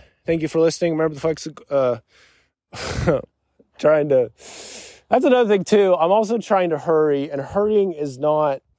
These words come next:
not smart. I just need to trust, be patient,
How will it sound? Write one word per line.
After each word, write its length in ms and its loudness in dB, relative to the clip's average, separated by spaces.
not 280 -2
smart. 520 -10
I 120 0
just 180 -6
need 140 0
to 80 -4
trust, 640 0
be 100 -20
patient, 680 2